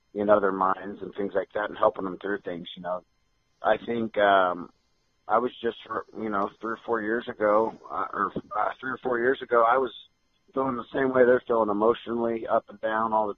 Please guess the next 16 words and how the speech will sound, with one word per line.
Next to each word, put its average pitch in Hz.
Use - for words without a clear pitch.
time. 113
That's 101
college 113
wrestling, 92
you 92
know. 92
Um, 90
so 113
trying 123
to, 107
uh, 104
guide 110
them 110
through 117
that 110
process 113